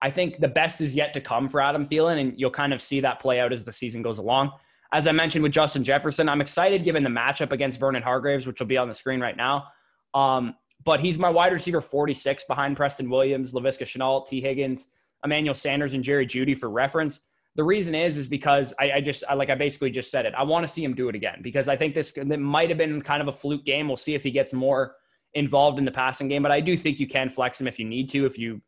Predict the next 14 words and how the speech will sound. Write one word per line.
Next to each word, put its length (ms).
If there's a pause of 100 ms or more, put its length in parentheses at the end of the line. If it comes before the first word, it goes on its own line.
(360)
um, 460 (640)
have 180
some 160
guys 300
that 100
are 60
hurt 240
or 80
whatever, 260
if 120
you 60
have 80
Godwin 420
or 220